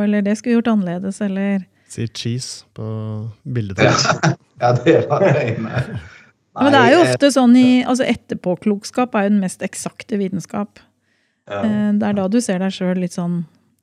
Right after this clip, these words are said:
Speaker 1: i fugleperspektiv.
Speaker 4: Helt sikkert, jeg har ikke tenkt på
Speaker 3: Jeg har ikke,
Speaker 4: det.
Speaker 3: nei.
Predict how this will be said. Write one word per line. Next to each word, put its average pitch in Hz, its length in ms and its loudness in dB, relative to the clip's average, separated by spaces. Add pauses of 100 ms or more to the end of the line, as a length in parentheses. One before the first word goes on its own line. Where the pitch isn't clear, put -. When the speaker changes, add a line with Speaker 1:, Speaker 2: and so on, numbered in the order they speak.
(140)
Speaker 1:
i 190 80 -2
fugleperspektiv. 196 800 -6 (1500)
Speaker 4:
Helt 127 160 -2
sikkert, 123 400 -2
jeg 175 80 2
har 165 80 4
ikke 143 160 -2
tenkt - 300 -4
på 98 80 -4
Speaker 3:
Jeg 98 100 0
har 113 140 4
ikke, - 160 2
Speaker 4:
det. - 180 -2
Speaker 3:
nei. 107 280 4